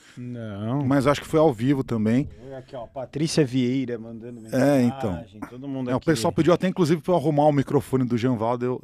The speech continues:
Speaker 2: eu arrumei aqui,
Speaker 1: Vê.
Speaker 2: tá? Então a gente tá fazendo uma introdução aqui de novo, a gente tá voltando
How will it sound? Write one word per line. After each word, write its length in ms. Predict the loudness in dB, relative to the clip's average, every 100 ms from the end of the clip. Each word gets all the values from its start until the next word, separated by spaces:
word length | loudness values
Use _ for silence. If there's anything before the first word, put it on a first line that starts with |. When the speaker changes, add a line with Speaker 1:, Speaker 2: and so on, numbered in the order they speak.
| -4
Speaker 2:
eu 140 | -2
arrumei 320 | -2 0 0
aqui, 300 | -2 -4 -12
Speaker 1:
Vê. 340 | -10 -8 -8 -2
Speaker 2:
tá? 180 | -2 -2 _ _ _ _ _
Então 200 | 2 4
a 20 |
gente 80 | 4
tá 80 | 2
fazendo 220 | 2 4
uma 120 | 4
introdução 640 | 2 2 0 -2 2 2 2
aqui 240 | 0 -6
de 140 | -4 0
novo, 320 | 4 6 4
a 20 |
gente 100 | 0
tá 80 | -4
voltando 720 | -2 -4 0 0 0 -4 -6